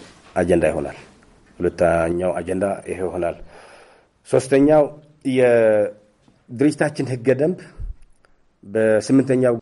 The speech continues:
የድርጅታችን ጉባኤ መሻሻል ተደርጎበት ነበር።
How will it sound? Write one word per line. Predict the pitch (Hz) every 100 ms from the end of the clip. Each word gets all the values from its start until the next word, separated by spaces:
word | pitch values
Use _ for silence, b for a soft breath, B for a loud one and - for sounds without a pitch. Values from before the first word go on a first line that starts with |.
| _
የድርጅታችን | - 95 98 98 92 95
ጉባኤ | 95 95 95 120 127 - _ _ 107
መሻሻል | 90 - 92 90 85
ተደርጎበት | 87 90 87 82 85
ነበር። | 90 90 113